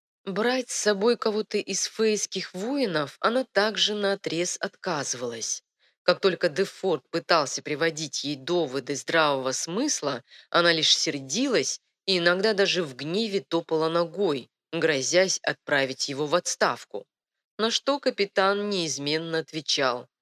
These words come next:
«Готов хоть сейчас». От Палмера капитан не ждал ничего хорошего. Сам он был прямой и бесхитростный,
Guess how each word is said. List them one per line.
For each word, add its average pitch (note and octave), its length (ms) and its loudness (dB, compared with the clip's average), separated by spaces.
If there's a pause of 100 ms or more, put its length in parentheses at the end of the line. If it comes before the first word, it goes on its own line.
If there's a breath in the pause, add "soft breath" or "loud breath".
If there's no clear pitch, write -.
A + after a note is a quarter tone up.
(140)
«Готов E3+ 640 0
хоть F3+ 320 -2
сейчас». C3 800 -2 (960)
От D#3+ 160 2 (140)
Палмера A#3+ 680 2
капитан G3+ 600 0
не E3+ 100 0
ждал F#3 380 -2
ничего D#3 440 -4
хорошего. D3 840 -2 (400)
Сам A#3+ 300 2
он G#3+ 160 0
был G#3+ 180 2
прямой G#3+ 560 0
и - 180 -6
бесхитростный, F3+ 1080 -4